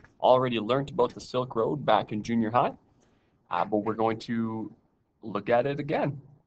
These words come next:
and this time look at it more through the lens of globalization. Okay, before we get into the Silk Road, let's go over a couple of terms that you should probably know about.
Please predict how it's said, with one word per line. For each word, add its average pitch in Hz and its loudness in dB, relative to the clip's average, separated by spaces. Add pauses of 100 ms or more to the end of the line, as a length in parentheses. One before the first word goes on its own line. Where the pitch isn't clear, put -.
(200)
and 98 -6
this 113 -4
time 123 0
look 120 -2
at 120 2
it 120 -4
more 120 2
through 120 -8
the 110 0
lens 107 -4
of 98 -12
globalization. 101 -2 (760)
Okay, 185 -4
before 160 -2
we 214 -2
get 185 0
into 170 -4
the 165 -8
Silk 156 -2
Road, 156 2 (400)
let's 160 -2
go 143 2
over 135 -2
a 127 -8
couple 123 -2
of - -6
terms 175 -6
that - -2 (300)
you 107 -10
should - -12
probably 139 2
know 190 0
about. 107 2